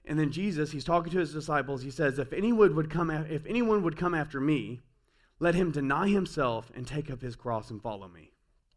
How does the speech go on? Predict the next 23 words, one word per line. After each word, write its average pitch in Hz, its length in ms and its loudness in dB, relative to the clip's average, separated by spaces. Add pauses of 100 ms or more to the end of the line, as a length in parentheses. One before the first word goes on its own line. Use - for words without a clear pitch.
(380)
He 151 80 -2
says, 156 320 -2 (320)
"If 120 120 -10
you 170 120 -2
want 196 180 4
to - 60 -10
follow 180 260 2
me, 127 380 -4 (400)
deny 127 260 2
yourself, 139 640 -2 (220)
take 151 180 -2
up 123 100 -6
your 127 80 -6
cross 117 300 -4
and 107 100 -10
follow 110 300 -10
me." 87 240 -20 (1000)
And 156 140 2
we 165 80 10
look 202 220 4
at 170 120 -4
this 151 280 -2
and, 123 160 -6